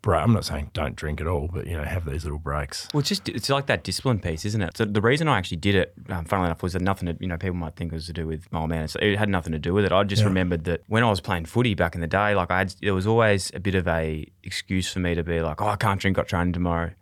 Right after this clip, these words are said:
Speaker 2: sort of thing. And then I left, and I don't have that thing that has an excuse anymore. So I just found that I was always just going, "Oh, I'll have one, I'll have two, I'll have three." And it was just,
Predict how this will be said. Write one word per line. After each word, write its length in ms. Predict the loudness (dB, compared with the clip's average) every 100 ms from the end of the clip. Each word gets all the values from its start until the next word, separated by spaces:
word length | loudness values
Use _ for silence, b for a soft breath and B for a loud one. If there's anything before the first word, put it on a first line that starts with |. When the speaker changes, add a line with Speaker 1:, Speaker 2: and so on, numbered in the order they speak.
| _
Speaker 2:
sort 180 | -8 -6
of 80 | -4
thing. 180 | 0 2
And 80 | 4
then 120 | 4
I 80 | 4
left, 420 | 4 2 2 -2
and 260 | -2 -2 0
I 60 | 2
don't 140 | 2
have 260 | 2 0 2
that 280 | 0 0 0
thing 240 | 2 4
that 180 | 2 0 0
has 160 | 2
an 80 | 2
excuse 400 | 0 0 0 2
anymore. 380 | 4 4 4 2
So 120 | 4
I 60 | 2
just 140 | 2
found 340 | 2 4 4 2
that 80 | 2
I 100 | 2
was 140 | 4
always 340 | 6 6 6 2
just 120 | -2
going, 140 | 0
"Oh, 200 | 4 4
I'll 60 | 4
have 140 | 4
one, 140 | 4 4
I'll 80 | 4
have 140 | 0
two, 160 | 0 0
I'll 100 | 0
have 120 | -2
three." 160 | -2 -2
And 80 | -2
it 20 |
was 120 | -4
just, 200 | -4